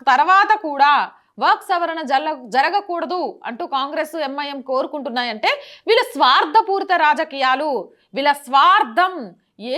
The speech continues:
తీరుగా ఉందో ఎవ్వరైనా ఇట్టే అర్థం చేసుకోవచ్చు. అవునంటారా, కాదంటారా? మీ అభిప్రాయం ఏంటి? కామెంట్ సెక్షన్లో పెట్టేయండి. More వీడియోస్ కోసం ఛానల్ వెంటనే సబ్స్క్రైబ్ చేయండి. ప్రతి వీడియోని మీకు తెలిసిన గ్రూపుల్లో షేర్ చేస్తూ ఉండండి. ప్రతి కంటెంట్ని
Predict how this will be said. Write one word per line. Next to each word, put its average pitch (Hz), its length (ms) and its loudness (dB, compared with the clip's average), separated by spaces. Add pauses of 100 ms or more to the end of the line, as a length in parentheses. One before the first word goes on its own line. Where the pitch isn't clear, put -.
(160)
తీరుగా 294 360 -4 (140)
ఉందో 233 200 -8 (200)
ఎవ్వరైనా 233 500 -4 (140)
ఇట్టే 285 220 -6 (100)
అర్థం 208 300 -8
చేసుకోవచ్చు. 185 600 -12 (520)
అవునంటారా, 262 540 0
కాదంటారా? 196 460 -4 (300)
మీ 208 140 -8
అభిప్రాయం 262 460 0
ఏంటి? 208 160 -12 (340)
కామెంట్ 254 260 0
సెక్షన్లో 180 320 -8
పెట్టేయండి. 156 320 -14 (340)
More 381 240 4
వీడియోస్ 247 280 -6
కోసం 226 260 -10
ఛానల్ 208 300 -2
వెంటనే 190 260 -8 (140)
సబ్స్క్రైబ్ 180 460 -2
చేయండి. 165 240 -14 (240)
ప్రతి 294 340 4
వీడియోని 277 380 -2 (100)
మీకు 277 220 -2
తెలిసిన 262 220 -4 (100)
గ్రూపుల్లో 240 360 0 (380)
షేర్ 320 280 2
చేస్తూ 277 340 -2
ఉండండి. 233 260 -4 (100)
ప్రతి 277 220 -4 (100)
కంటెంట్ని 247 440 -2